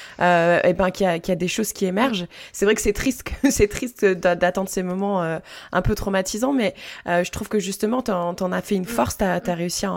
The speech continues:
à en créer quelque chose de, de très beau, t'as fait des belles rencontres. Euh, et du coup, si je me trompe pas, enfin, corrige-moi si je me trompe, mais est-ce que ce collectif, il est ouvert à tous, justement, aussi ? Par exemple, si, euh, une personne, euh,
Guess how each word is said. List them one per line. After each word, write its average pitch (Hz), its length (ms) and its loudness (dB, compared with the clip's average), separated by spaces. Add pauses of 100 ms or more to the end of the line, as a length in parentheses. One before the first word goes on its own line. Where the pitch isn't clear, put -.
(140)
à 170 220 0
en 160 100 -4
créer 202 220 -2
quelque 180 240 -6
chose 190 180 -10
de, 180 220 -6
de 165 160 -8
très 190 240 -2
beau, 233 180 2
t'as 202 140 0
fait 185 100 -10
des 170 140 -6
belles 175 180 0
rencontres. 180 300 -4 (680)
Euh, 185 340 2 (300)
et 202 140 6
du 202 120 -6
coup, 311 160 -2
si - 160 0
je 196 120 -6
me 185 100 -2
trompe 196 280 -6
pas, 247 200 4
enfin, 196 260 0
corrige-moi 196 400 -4
si 208 160 -6
je 190 80 -6
me 175 80 -4
trompe, 269 240 -6
mais 208 80 -2
est-ce 190 120 -4
que 202 80 -2
ce 208 120 -2
collectif, 202 580 0 (320)
il 180 160 0
est 190 60 6
ouvert 190 300 2
à 185 80 0
tous, - 340 -2
justement, 196 440 -2
aussi ? - 220 -6
Par 175 220 0
exemple, 202 400 0 (240)
si, - 260 0
euh, 185 200 4
une 196 160 -4
personne, 220 480 0
euh, 185 220 0